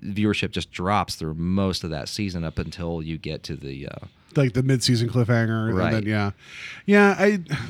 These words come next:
Speaker 2: but, uh, that's the other thing too with this, this, uh, Ash versus Evil Dead. The, the episode runs are, like, ten. It's not
Speaker 1: Mm-hmm.
Speaker 2: like they're,
Speaker 1: Right.
Speaker 2: like, twenty plus, which I know Walking Dead kinda gets up there. Um,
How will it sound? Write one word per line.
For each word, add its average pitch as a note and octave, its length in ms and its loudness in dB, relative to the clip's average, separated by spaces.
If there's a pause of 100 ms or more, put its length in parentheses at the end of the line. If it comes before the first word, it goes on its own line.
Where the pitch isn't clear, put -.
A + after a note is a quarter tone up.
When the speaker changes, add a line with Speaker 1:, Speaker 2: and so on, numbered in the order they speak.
Speaker 2:
but, G3+ 160 4
uh, G3+ 160 10
that's G#3 200 6
the B3 40 8
other B3 140 8
thing F3+ 60 8
too C#4 120 6
with F3+ 140 8
this, C#3+ 180 4
this, - 340 0
uh, C3+ 320 0
Ash D3 240 2
versus C#3+ 220 2
Evil C3 160 2
Dead. F#3+ 240 2 (400)
The, D#3 240 8
the C#3 240 4
episode F3+ 400 6
runs C3+ 220 6
are, C3+ 40 4
like, A#2+ 160 2
ten. E2 460 2 (300)
It's C#3+ 160 4
not F#3 80 8
Speaker 1:
Mm-hmm. E3 80 4
Speaker 2:
like D3+ 180 4
they're, B2 320 4 (300)
Speaker 1:
Right. A#2 220 6
Speaker 2:
like, G2 100 0
twenty D#3+ 400 8
plus, C#3+ 420 4
which C#3+ 140 6
I - 20 8
know C3 80 8
Walking C3 360 6
Dead B2+ 200 4
kinda B2+ 220 4
gets A2 200 0
up B2+ 180 4
there. G#2+ 260 4 (480)
Um, C#3 260 -4